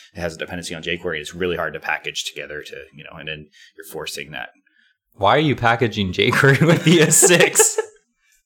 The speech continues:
Speaker 1: Well, no, no, it had a depend-, the code I was wri-, writing had a dependency
Speaker 2: Ah, gotcha.
Speaker 1: with jQuery, and I, depending on, like, what build tool you're using, some, some are easier than others to, to, like, if you're using Webpack, I guess it's somewhat easy 'cause you don't have to necessarily package it with your module. But if you're
Speaker 2: Right.
Speaker 1: doing something like U M D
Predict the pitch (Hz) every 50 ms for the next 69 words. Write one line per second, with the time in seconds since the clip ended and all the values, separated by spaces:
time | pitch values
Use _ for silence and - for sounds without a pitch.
0 | _ _ - 139 143 143 135 135 143 139 135 127 123 120 110 107 117 107 104 98
1 | 95 - 123 127 107 104 101 - 131 131 123 104 98 95 87 85 90 98 76 98
2 | 98 104 104 104 98 92 85 90 90 87 85 87 - - 113 117 120 123 120 113
3 | 104 95 90 90 82 - 107 98 98 98 - - 87 90 87 - - 82 80 101
4 | - 82 80 80 80 78 82 82 - - 107 110 110 110 - 147 139 135 131 120
5 | 107 107 104 98 - - 107 110 95 87 92 90 107 104 101 92 - - 90 87
6 | 90 90 87 87 85 85 87 85 82 82 80 80 - - - - - - 92 92
7 | 104 - - - 135 113 104 104 104 107 101 90 92 90 90 85 82 82 82 85
8 | 82 82 82 82 - - - 76 76 - _ _ _ _ _ - - _ _ -
9 | - 90 80 71 87 85 92 101 107 104 90 78 85 82 87 87 85 87 78 78
10 | 80 80 78 78 - 76 73 - - 95 82 82 78 73 73 76 82 82 78 -
11 | 78 73 82 80 80 78 80 82 78 - 80 80 78 - - - 64 71 - -
12 | 80 - - - - - - 92 87 - - - 80 82 82 76 - 82 80 82
13 | 82 - _ - - - - - 120 101 95 92 87 90 95 87 85 85 82 76
14 | 76 - 90 87 85 80 80 80 85 80 82 80 80 78